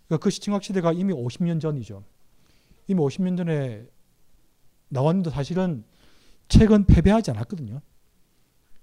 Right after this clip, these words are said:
패배하지 않고 한국의 책 문화는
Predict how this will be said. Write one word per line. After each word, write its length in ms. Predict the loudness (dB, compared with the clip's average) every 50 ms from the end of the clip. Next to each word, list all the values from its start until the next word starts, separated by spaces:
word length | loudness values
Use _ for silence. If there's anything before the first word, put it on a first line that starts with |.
| -20 -20 -10
패배하지 280 | -6 -2 -2 -2 -2 -2
않고 580 | -6 -6 -2 0 0 0 0 0 -4 -10 -20 _
한국의 400 | -10 -4 -2 0 2 2 2 4
책 240 | 4 2 2 2 2
문화는 460 | 0 2 2 2 2 2 0 -4 -10